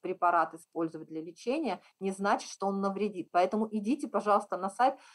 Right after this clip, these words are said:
У нас есть, э, на сайте «Молочных рек» переход на вот этот вот сайт совместимости препаратов.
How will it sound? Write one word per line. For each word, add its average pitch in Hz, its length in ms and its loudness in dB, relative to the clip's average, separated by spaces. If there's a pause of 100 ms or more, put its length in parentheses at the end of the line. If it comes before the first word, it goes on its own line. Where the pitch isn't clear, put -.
(200)
У 208 100 0
нас 226 280 4
есть, 208 300 0
э, 185 360 4
на 196 160 -2
сайте 175 380 -2
«Молочных 175 540 -6
рек» 285 320 0
переход 214 540 2
на 170 140 0
вот 165 140 -2
этот 165 260 -6
вот 165 180 -8
сайт 165 300 0
совместимости 165 680 -12
препаратов. 202 540 2